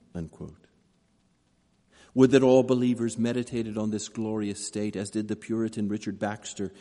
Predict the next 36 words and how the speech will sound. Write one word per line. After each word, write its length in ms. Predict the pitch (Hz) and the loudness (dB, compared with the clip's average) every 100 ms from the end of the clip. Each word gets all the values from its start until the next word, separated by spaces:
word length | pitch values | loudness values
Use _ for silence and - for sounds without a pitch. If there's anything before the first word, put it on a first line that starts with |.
| - - | -20 2
in 100 | 123 | 2
his 160 | 110 | 2
wonderful 420 | 113 123 151 127 113 | 0 -2 -2 -4 -6
treatise, 400 | - 123 113 - - - | -2 -2 -2 -4 -16 -8
The 80 | 120 | -2
Saints' 580 | - 143 143 143 - - | 0 0 0 0 -4 -4
Everlasting 640 | 143 143 127 127 - 123 113 | 0 2 2 -2 -2 0 0
Rest, 460 | 110 110 - - _ _ _ | -2 -4 -12 -20 _ _ _
published 420 | 127 127 123 - | -2 2 2 2
in 80 | 117 | -2
sixteen 520 | 113 123 - 120 110 | 0 -4 -6 -4 -2
forty-nine. 600 | 107 107 110 95 85 80 - _ _ _ _ _ _ - | -2 -4 -4 -6 -8 -12 -18 _ _ _ _ _ _ -4
He 120 | 123 | 0
concludes, 600 | 117 113 131 131 127 - | 0 2 4 4 0 -8
quote, 420 | - 131 123 - - - _ _ _ _ _ _ _ _ 127 | 0 0 0 -8 -20 -20 _ _ _ _ _ _ _ _ 4
"Be 120 | 139 | 4
acquainted 600 | 139 - 135 139 143 131 | 4 -2 0 2 0 0
with 180 | 131 131 | 0 0
this 200 | 131 - | -4 -4
heavenly 360 | 131 127 123 | -6 -2 -4
work, 500 | 117 120 127 - - _ _ _ _ _ | -2 -4 -4 -10 -20 _ _ _ _ _
and 140 | 123 | 2
thou 220 | 123 127 120 | 4 2 2
wilt 340 | 123 131 127 | 2 2 2
in 140 | 127 | -2
some 280 | 117 127 127 | 0 -2 0
degree 320 | 123 120 123 | -2 0 0
be 160 | 120 120 | 2 0
acquainted 460 | 117 - 117 120 117 | -2 -2 -2 -2 -2
with 180 | 117 | -4
God. 380 | - 90 82 85 _ _ _ _ _ _ _ _ - | -2 -4 -6 -12 _ _ _ _ _ _ _ _ 4
Thy 160 | 135 | 4
joys 500 | 117 135 139 143 135 | 6 6 8 8 6
will 80 | 139 | 0
be 120 | 135 | 0
spiritual, 760 | - - - 135 135 127 113 | 0 -2 0 2 2 -2 -6